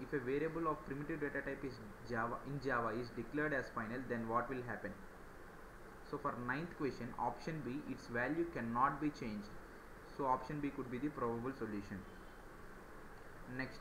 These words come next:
moving on to the tenth and final question of the assignment.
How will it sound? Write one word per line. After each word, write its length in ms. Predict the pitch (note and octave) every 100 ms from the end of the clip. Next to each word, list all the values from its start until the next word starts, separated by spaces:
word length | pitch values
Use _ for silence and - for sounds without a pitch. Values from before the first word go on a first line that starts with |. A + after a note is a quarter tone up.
| -
moving 260 | C#3 D3+ D3
on 140 | C#3
to 60 | C3
the 120 | C3+ -
tenth 220 | C#3 D3
and 140 | D3 C3+
final 260 | C3 C3+ C#3+
question 300 | C3 A#2+ B2
of 100 | A2+
the 160 | A#2 A#2
assignment. 400 | G#2+ G#2+ G#2 C#3